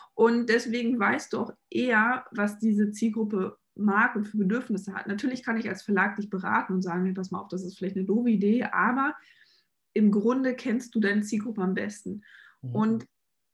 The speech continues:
Speaker 1: was viele Leute halt vergessen, ein Verlag, der, die Zielgruppe vom Verlag ist immer der Buchhändler. Und der Verlag macht nur Werbung, um dem Buchhändler zu sagen, "Kauf mir Bücher, äh, du wirst die schon los, weil ich mache auch Werbung dafür."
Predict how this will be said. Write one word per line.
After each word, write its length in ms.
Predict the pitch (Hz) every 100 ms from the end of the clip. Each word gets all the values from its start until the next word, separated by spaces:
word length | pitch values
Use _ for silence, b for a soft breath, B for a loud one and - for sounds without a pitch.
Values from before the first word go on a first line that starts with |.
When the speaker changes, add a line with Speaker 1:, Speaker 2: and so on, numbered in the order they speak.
| _
Speaker 1:
was 440 | 202 208 - - _
viele 360 | - - 247 247
Leute 260 | 226 240
halt 160 | 226 214
vergessen, 640 | - 202 190 240 277 285 -
ein 280 | 208 202
Verlag, 680 | 208 - 190 196 214 247 - _ _ -
der, 140 | 190
die 260 | 208 - 214
Zielgruppe 540 | - 262 247 269 240
vom 200 | 220 233
Verlag 440 | 240 220 233 285 285
ist 140 | 240
immer 160 | - 233
der 140 | 208
Buchhändler. 960 | 190 214 349 392 - 175 175 190 202 208 b b b b -
Und 140 | 214
der 100 | 214
Verlag 420 | 208 208 208 220 240
macht 320 | 214 - -
nur 300 | 226 226 202
Werbung, 560 | 190 240 226 220 269 - _ -
um 140 | 220 214
dem 160 | 208
Buchhändler 580 | 208 311 349 285 277 277
zu 120 | 254
sagen, 240 | 233 233 247
"Kauf 280 | - 269 -
mir 120 | 240
Bücher, 560 | 214 320 370 262 277 302 b b _ -
äh, 280 | 247 247 226
du 140 | 226
wirst 220 | 277 339
die 80 | 285
schon 220 | - 254
los, 400 | 220 233 311 320
weil 140 | 220 240
ich 80 | 233
mache 180 | 233
auch 140 | 240 208
Werbung 280 | 208 202 185
dafür." 380 | 185 - 190